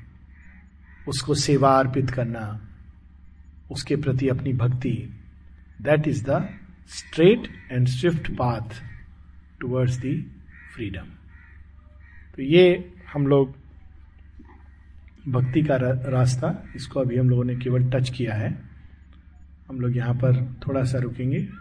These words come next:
we still have time, so we'll have question answers, क्योंकि ये क्राउनिंग मूवमेंट है गीता का। गीता कर्म प्रधान तो है, लेकिन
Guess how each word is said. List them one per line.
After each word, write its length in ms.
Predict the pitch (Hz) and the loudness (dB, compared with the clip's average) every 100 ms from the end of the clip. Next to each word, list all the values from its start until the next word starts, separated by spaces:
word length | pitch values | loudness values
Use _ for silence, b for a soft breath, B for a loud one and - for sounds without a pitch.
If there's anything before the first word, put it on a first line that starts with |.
| - | -10
we 140 | 120 123 | -4 -4
still 280 | - 170 139 | 0 2 4
have 180 | 127 | 4
time, 300 | 127 123 131 160 | 2 0 0 0
so 480 | - - - 120 | -4 -14 -14 -10
we'll 200 | 117 107 | -8 -6
have 200 | 113 131 | -4 -4
question 380 | 127 - 127 113 | -4 -2 -2 -2
answers, 340 | 107 135 160 - - - b b b b b b b - | -4 -4 -6 -8 -14 -20 b b b b b b b -8
क्योंकि 240 | - 170 | 0 4
ये 80 | 175 | 4
क्राउनिंग 580 | 165 165 170 208 226 190 | 6 6 8 8 8 8
मूवमेंट 460 | 175 160 175 170 | 8 8 6 4
है 60 | 139 | 4
गीता 300 | 113 110 101 | 2 -2 -6
का। 260 | 90 - - - - - - - - - - - - - - - - - - | -8 -12 -16 -20 -20 -20 -20 -20 -20 -20 -20 -20 -20 -20 -20 -20 -20 -20 -12
गीता 600 | 113 123 151 147 147 151 - - - - - - - - - - - - - - 131 120 - - | -4 2 6 6 6 -2 -10 -20 -20 -20 -20 -20 -20 -20 -20 -20 -20 -20 -20 -18 -14 -14 -14 -4
कर्म 380 | 143 160 175 170 - - - - - | 2 4 2 0 -10 -20 -20 -20 -4
प्रधान 420 | 135 131 151 175 | 0 4 6 6
तो 100 | 170 | 6
है, 240 | 147 180 190 | 8 8 8
लेकिन 560 | 147 147 156 139 131 | 6 2 2 0 -2